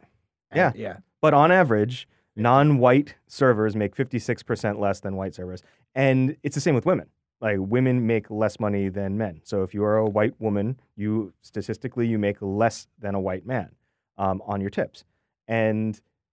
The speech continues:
Speaker 2: what's, what's crazy about that is women make up the overwhelming majority of servers.
Speaker 1: Uh-huh.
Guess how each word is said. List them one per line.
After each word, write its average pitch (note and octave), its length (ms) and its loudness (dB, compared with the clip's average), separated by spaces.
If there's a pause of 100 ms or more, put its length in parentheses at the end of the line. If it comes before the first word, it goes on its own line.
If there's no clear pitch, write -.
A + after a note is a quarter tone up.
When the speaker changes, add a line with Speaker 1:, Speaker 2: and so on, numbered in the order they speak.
Speaker 2:
what's, C#3 300 -2
what's B2 240 -4
crazy C#4 320 0
about A2 160 2
that G#2 180 0
is G#2+ 140 -4
women B2+ 420 0
make A2+ 240 -2
up A2+ 140 0
the A2 100 -2
overwhelming G#2 560 0
majority G2+ 680 0
of G2 360 -4
servers. E3 380 -2
Speaker 1:
Uh-huh. G#3+ 80 -8